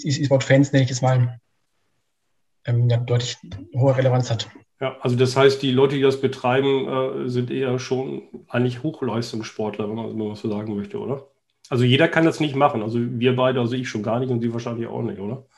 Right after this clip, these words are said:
Speaker 1: Genau, das zeigt sich ja eben auch in, in entsprechend kurzen Spielerkarrieren, weil das auch vor allem junge Leute betreiben,
Speaker 2: Ja.
Speaker 1: die den Sport aktiv, ähm, da natürlich auch Reaktionsgeschwindigkeit und sowas und vor allem auch das Training, das tägliche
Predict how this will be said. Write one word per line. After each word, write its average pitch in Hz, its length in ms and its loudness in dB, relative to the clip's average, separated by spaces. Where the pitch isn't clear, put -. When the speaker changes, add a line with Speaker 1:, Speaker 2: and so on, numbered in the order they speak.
Speaker 1:
Genau, 131 160 6
das 120 140 4
zeigt 135 180 4
sich - 100 -4
ja 151 80 6
eben 143 140 6
auch 135 160 0
in, 135 220 0
in 143 120 -4
entsprechend 147 520 -2
kurzen 165 340 2
Spielerkarrieren, 170 640 6
weil 143 60 4
das 135 160 2
auch - 120 -2
vor 131 100 4
allem 135 180 4
junge 165 200 2
Leute 156 240 4
betreiben, 151 500 0
Speaker 2:
Ja. 120 240 0
Speaker 1:
die 131 80 -10
den 131 80 0
Sport 135 240 6
aktiv, 143 400 -2
ähm, 131 320 2
da 127 120 6
natürlich 131 380 2
auch 123 160 0
Reaktionsgeschwindigkeit 139 1300 0
und 131 100 -2
sowas 135 220 2
und 139 100 -2
vor 131 220 -4
allem 131 100 -2
auch 117 60 -2
das - 160 -6
Training, 151 360 4
das 139 140 0
tägliche 139 520 0